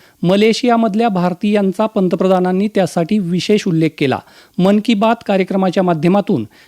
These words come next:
देशाची उल्लेखनीय कामगिरी जाणून घेण्याची आणि ती साजरी करण्याची संधी मिळते, असंही पंतप्रधानांनी सांगितलं. राज्यातल्या अर्मिडा फर्नांडिस यांना वैद्यकीय क्षेत्रातील उल्लेखनीय कार्याबद्दल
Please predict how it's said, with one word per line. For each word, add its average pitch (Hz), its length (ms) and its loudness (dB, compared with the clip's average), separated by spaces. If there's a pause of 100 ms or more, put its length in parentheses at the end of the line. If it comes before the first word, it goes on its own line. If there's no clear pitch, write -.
(120)
देशाची 202 560 0
उल्लेखनीय 208 640 0
कामगिरी 190 500 0
जाणून 190 360 2
घेण्याची 180 540 0 (300)
आणि 185 280 0
ती 226 80 2
साजरी 196 380 0
करण्याची 190 460 0
संधी 175 300 2
मिळते, 175 460 0 (260)
असंही 208 240 0
पंतप्रधानांनी 180 760 0
सांगितलं. 139 480 -2 (680)
राज्यातल्या 226 720 0
अर्मिडा 220 520 0
फर्नांडिस 202 680 0
यांना 202 280 0
वैद्यकीय 196 640 0
क्षेत्रातील 202 640 -2
उल्लेखनीय 196 600 0
कार्याबद्दल 175 640 0